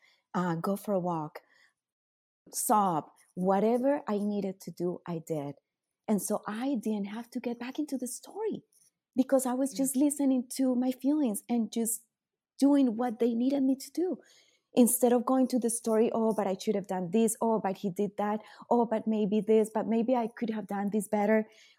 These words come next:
Speaker 1: Oh, but he was so good to me. And why did," you know, no, there was no story. I let go of the story and I just felt deeply.
Speaker 2: Mm. Mm.
Speaker 1: And that just became the most incredible process.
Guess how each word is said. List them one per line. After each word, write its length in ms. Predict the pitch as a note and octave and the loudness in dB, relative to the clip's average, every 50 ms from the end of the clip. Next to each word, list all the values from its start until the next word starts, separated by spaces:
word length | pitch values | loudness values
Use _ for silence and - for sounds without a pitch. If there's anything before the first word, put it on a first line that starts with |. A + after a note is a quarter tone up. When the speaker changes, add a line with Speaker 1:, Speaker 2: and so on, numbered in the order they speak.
| - | 0
Speaker 1:
Oh, 120 | - B3 A#3+ | 2 2 2
but 180 | B3 A#3+ A3 | 2 0 0
he 100 | - B3+ A#3 | 0 0 0
was 240 | A3+ B3+ A#3+ - - | 0 0 0 -2 -2
so 160 | C4+ B3 A#3 | -4 -4 -2
good 220 | B3+ C4 B3 B3+ - | -2 -2 -2 -2 -4
to 120 | - B3+ | -2 0
me. 300 | A#3+ A#3 A#3 A#3 A#3 A#3+ | 2 4 4 4 2 2
And 260 | A3+ A3+ G#3 F#3 F#3+ | 0 0 -2 -2 -2
why 240 | A3+ A3+ A#3 A#3 A#3+ | -2 -2 0 0 0
did," 180 | G3 - - - | 0 -2 -4 -4
you 160 | F#3+ F#3+ A3 A3+ | -4 -2 -2 0
know, 140 | B3 A#3+ - - | -2 -4 -6 -6
no, 320 | - G#3+ B3 C#4+ C#4 - - _ _ _ _ _ _ _ | -4 -4 -2 -2 -4 -6 -10 _ _ _ _ _ _ _
there 80 | C4+ A#3+ | 2 4
was 180 | A3 G#3 - G#3+ | 4 2 0 -2
no 160 | A3+ A3+ A#3+ | -4 -4 -4
story. 580 | A#3+ - - G3+ F#3+ G3 F#3+ F#3+ F#3 D#3+ - - _ _ _ _ _ _ _ _ _ _ _ _ _ _ _ _ _ _ _ _ _ _ _ _ - | -6 -8 -8 -8 -8 -6 -6 -6 -6 -6 -8 -12 _ _ _ _ _ _ _ _ _ _ _ _ _ _ _ _ _ _ _ _ _ _ _ _ -4
I 140 | G3+ A3 | -2 0
let 440 | A#3 A#3 G#3+ G#3 G#3+ A3 A3 G#3+ - | 2 2 2 2 2 0 0 -2 -6
go 280 | - G3+ G3 G3 F#3+ F#3 | -6 -6 -4 -4 -4 -6
of 100 | F3+ - | -6 -8
the 80 | F#3 | -8
story 560 | E3+ - - - F#3 F#3 F#3+ G3+ A3 A#3+ A#3+ - | -10 -10 -8 -6 -4 -4 -2 0 0 0 -2 -4
and 180 | - G3 F#3+ F3+ | -8 -8 -6 -6
I 240 | F3+ F#3 F#3+ G3+ G3 | -6 -6 -6 -6 -8
just 440 | G3+ - F#3 F3 - - - - - | -8 -8 -8 -6 -6 -8 -10 -10 -10
felt 460 | E3+ D#3 C#3+ C#3+ - - _ - - _ _ _ _ _ _ _ - D#3 | -10 -8 -8 -10 -12 -14 _ -20 -20 _ _ _ _ _ _ _ -16 -10
deeply. 500 | D3+ F#3+ E3+ E3 - - D3 C#3 - F#3+ | -6 -6 -6 -6 -6 -10 -10 -10 -10 -12
Speaker 2:
Mm. 340 | F#3+ F#3 E3+ D#3 C#3+ C3 B2 _ _ _ _ _ _ _ _ _ _ - | -16 -20 -20 -20 -20 -20 _ _ _ _ _ _ _ _ _ _ _ -20
Mm. 120 | E3+ E3+ D3 B2+ _ _ _ _ _ _ _ _ - | -20 -20 -20 _ _ _ _ _ _ _ _ _ -2
Speaker 1:
And 200 | B3 G#3+ G3 F#3 | 0 0 0 0
that 320 | A3+ A3 A3+ B3+ C4 B3+ | -2 -2 -4 -6 -6 -4
just 220 | - A#3 G#3 - - | -4 -4 -4 -4 -4
became 380 | A3 - - - B3 - A3 | -6 -6 -6 -6 -6 -6 -6
the 100 | G3+ G3 | -6 -6
most 340 | G3+ - - - A#3+ - - | -6 -6 -6 -8 -8 -6 -4
incredible 680 | B3+ B3 A#3 - - - A3+ A3 G#3+ A3 G#3 A3+ A#3 A3 | -4 -4 -6 -6 -8 -6 -4 -4 -4 -4 -4 -4 -6 -8
process. 840 | A3+ _ - G3 F#3+ G3 G#3+ A3+ - - - - - - - - | -10 _ -16 -14 -10 -10 -8 -8 -8 -8 -10 -10 -12 -14 -18 -18